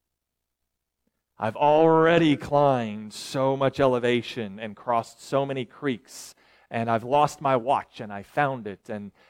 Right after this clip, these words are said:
uh, I have a leak." And you have so many things that can distract you, and you can get caught up in what was, but "it's another half mile or so" keeps you focused on the destination.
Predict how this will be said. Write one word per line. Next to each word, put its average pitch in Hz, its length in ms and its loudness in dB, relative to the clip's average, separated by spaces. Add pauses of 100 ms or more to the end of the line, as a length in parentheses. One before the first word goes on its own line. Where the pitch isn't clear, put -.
(160)
uh, 123 140 -4 (240)
I 98 40 -18
have 127 280 -6
a 131 60 0
leak." 170 380 -4
And 147 120 -6 (180)
you 143 60 0
have 143 100 0
so 240 160 0
many 220 160 2
things 147 760 -4
that 135 180 0
can 139 120 -14
distract 180 720 -4
you, 104 300 -14 (360)
and 131 120 -6
you 131 80 -8
can 131 200 -14
get 139 280 -2
caught - 400 -2
up 160 260 0
in 127 300 -10
what 131 180 -2
was, 120 720 -2 (380)
but 139 400 -2
"it's 151 200 0
another 185 400 0
half 180 360 0
mile 170 340 4
or 151 220 0
so" 127 640 -2 (640)
keeps - 360 -10
you 170 160 -6
focused 143 540 -2
on 123 160 -4
the 117 100 -8
destination. 117 1000 -6